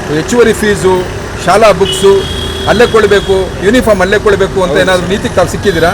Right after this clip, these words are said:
Speaker 2: ಹೌದು ಸರ್, ಅವ್ರದ್ದೇ ವೆಬ್ಸೈಟ್ ಇದೆ actually. ಆ, so ಇಲ್ಲಿ ಎಂಬತ್ತು ಸಾವಿರ ಹತ್ತತ್ರ, ಆ, ಕಲೆಕ್ಷನ್ ಇದು ಮಾಡ್ತಾರೆ, ಇಯರ್ಲಿ ಫೀಸು,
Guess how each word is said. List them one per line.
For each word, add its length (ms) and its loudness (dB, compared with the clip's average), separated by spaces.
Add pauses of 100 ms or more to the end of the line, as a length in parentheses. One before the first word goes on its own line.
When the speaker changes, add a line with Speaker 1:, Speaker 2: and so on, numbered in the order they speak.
(180)
Speaker 2:
ಹೌದು 260 -2
ಸರ್, 200 -2
ಅವ್ರದ್ದೇ 680 0
ವೆಬ್ಸೈಟ್ 440 -4
ಇದೆ 340 -4
actually. 640 -6
ಆ, 320 -4
so 500 -4
ಇಲ್ಲಿ 280 -4
ಎಂಬತ್ತು 340 -4
ಸಾವಿರ 160 -4
ಹತ್ತತ್ರ, 460 -4
ಆ, 640 -4 (100)
ಕಲೆಕ್ಷನ್ 460 -6
ಇದು 220 -4
ಮಾಡ್ತಾರೆ, 500 -6
ಇಯರ್ಲಿ 200 -4
ಫೀಸು, 360 -6